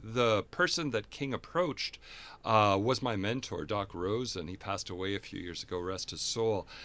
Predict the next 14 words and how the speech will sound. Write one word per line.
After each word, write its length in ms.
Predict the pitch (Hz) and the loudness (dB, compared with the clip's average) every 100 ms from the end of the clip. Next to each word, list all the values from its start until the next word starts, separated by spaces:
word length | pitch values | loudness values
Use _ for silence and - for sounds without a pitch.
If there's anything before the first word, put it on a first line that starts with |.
| - - - | -16 -16 6
But, 340 | 147 143 - - | 8 8 4 2
um, 380 | 131 123 110 113 | 6 6 4 2
we 100 | 147 | 2
were 60 | |
trained 340 | 151 - 147 151 | 4 2 2 4
in 80 | 123 | 2
how 120 | 120 | 0
to 80 | 113 | -2
deal 240 | 107 107 | -2 0
with 160 | 98 - | -2 -4
blunt 240 | 95 101 | -4 -4
force 320 | - 143 143 | 0 2 2
trauma, 680 | - - 127 127 131 131 127 107 - | 0 2 4 4 2 -2 -4 -8 -6
uh, 220 | 80 | -4